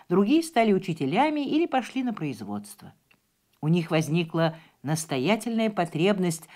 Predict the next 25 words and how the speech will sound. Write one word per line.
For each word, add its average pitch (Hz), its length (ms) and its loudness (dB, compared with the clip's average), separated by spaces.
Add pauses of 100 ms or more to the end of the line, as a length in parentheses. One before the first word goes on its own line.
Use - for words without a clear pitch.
(160)
открыть 208 560 2
самих 214 440 2
себя 185 400 2
как 220 260 -2
литературных 185 760 0
героев. 226 500 -2 (640)
Ведь 220 180 6
их 269 220 2
путь 294 280 4
повторили 214 680 2 (180)
десятки 214 800 2
и 196 100 2
сотни 262 580 0
тысяч 208 480 -2
юношей 160 560 0
и - 20 -6
девушек, 160 580 -4 (460)
и 170 140 4
в 160 60 4
личной 190 420 0
жизни – 110 500 -6 (320)
они 220 240 6
увидели 277 400 4
свою 233 320 2
сопричастность 208 1040 -2